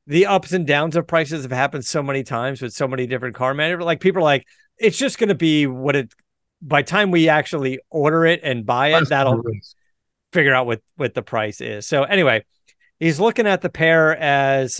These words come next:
Speaker 1: uh, a mid-twenty twenty-five vehicle. He's hoping for about thirty thousand bucks before any sort of incentives or discounts, which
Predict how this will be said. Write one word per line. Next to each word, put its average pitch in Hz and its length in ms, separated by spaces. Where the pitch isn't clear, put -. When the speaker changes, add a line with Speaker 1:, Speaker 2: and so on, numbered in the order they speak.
Speaker 1:
uh, 127 560
a 151 100
mid-twenty 147 840
twenty-five 127 720
vehicle. 123 520
He's 110 320
hoping 135 420
for 117 460
about 135 280
thirty 151 280
thousand 131 440
bucks 135 300
before 147 1000
any 147 420
sort 131 320
of 113 200
incentives 117 920
or 104 160
discounts, 101 720
which 104 260